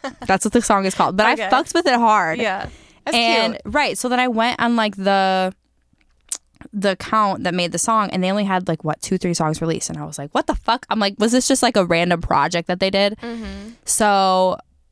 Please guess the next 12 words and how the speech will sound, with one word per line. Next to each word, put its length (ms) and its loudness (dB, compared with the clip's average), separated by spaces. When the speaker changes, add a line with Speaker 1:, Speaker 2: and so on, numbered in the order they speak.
Speaker 2:
I 140 0
ended 280 0
up, 300 4
I 80 4
looked 300 2
through, 160 -2
like, 180 -2
their 140 -2
followers 720 -2
to, 100 -6
like, 240 -2
find 580 -2